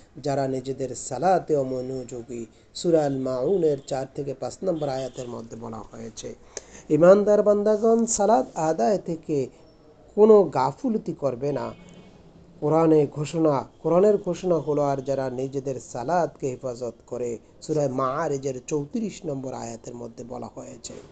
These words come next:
অবাধে নারীদের সাথে দেখা সাক্ষাৎ দেখা যায় অন্যান্য সময়ের চেয়ে এই গুনার কাজটা ঈদের দিনে বেশি করা হয়।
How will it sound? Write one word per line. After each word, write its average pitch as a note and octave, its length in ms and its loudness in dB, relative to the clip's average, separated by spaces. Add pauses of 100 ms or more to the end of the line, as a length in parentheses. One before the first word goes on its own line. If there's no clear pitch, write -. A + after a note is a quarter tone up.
(1600)
অবাধে C3+ 580 4
নারীদের C3+ 440 0
সাথে C#3+ 300 -2
দেখা C3+ 260 -6
সাক্ষাৎ E3 500 -2 (460)
দেখা D#3+ 320 2
যায় D#3 340 4 (240)
অন্যান্য F3 460 0
সময়ের E3 420 4 (180)
চেয়ে C3+ 300 -4 (360)
এই C#4 180 2
গুনার F#3 380 6
কাজটা C#3+ 420 -2
ঈদের D3 380 0
দিনে D3 200 -4
বেশি A#2+ 300 -10
করা G#2+ 240 -6
হয়। A2 340 -12